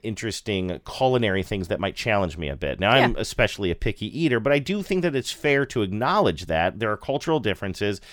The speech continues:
Speaker 1: and there are things that certain cultures eat that would seem icky to, to my
Speaker 2: And vice versa, no
Speaker 1: Yeah,
Speaker 2: doubt.
Speaker 1: and vice versa,
Speaker 2: Yeah.
Speaker 1: I'm sure.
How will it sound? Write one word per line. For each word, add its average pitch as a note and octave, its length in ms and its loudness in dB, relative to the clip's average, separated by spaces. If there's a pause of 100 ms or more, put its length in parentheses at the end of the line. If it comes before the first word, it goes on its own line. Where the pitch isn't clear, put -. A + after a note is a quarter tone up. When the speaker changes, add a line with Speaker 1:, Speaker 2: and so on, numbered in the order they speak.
(220)
Speaker 1:
and F#2+ 100 -2
there E2 100 0
are D#2 60 -4
things D3+ 440 -2
that C#3+ 100 -2
certain B2+ 260 -2 (160)
cultures B2+ 480 0
eat G#2+ 280 -6
that F#2+ 200 0
would F#2 160 0 (200)
seem G#2 340 -4
icky G2 400 -4 (100)
to, G#2 180 -2
to F2 280 -4 (160)
my G#2 600 6 (440)
Speaker 2:
And A3 160 6
vice C4 200 6
versa, B3+ 460 2
no F3+ 100 6
Speaker 1:
Yeah, F3+ 60 6
Speaker 2:
doubt. F#3 220 6
Speaker 1:
and G3 100 4
vice F#3+ 220 6
versa, G3 300 4
Speaker 2:
Yeah. C#3 100 4
Speaker 1:
I'm - 100 -2
sure. F#2+ 200 -4